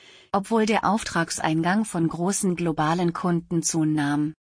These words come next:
Der Gewinn im Bereich Displaypanels wuchs sowohl im Quartals- als auch im Jahresvergleich deutlich,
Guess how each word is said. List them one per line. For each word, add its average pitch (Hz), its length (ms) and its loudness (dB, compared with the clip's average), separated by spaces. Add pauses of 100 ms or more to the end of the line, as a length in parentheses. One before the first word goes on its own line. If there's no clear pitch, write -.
(720)
Der 185 140 2
Gewinn 180 320 0
im 170 160 0
Bereich 151 420 -2
Displaypanels 190 1120 -2
wuchs - 300 -2
sowohl 220 340 2
im 233 220 2
Quartals- 165 680 -2
als 175 300 -2
auch 170 240 0
im 175 120 0
Jahresvergleich 165 1000 -2
deutlich, 151 680 -2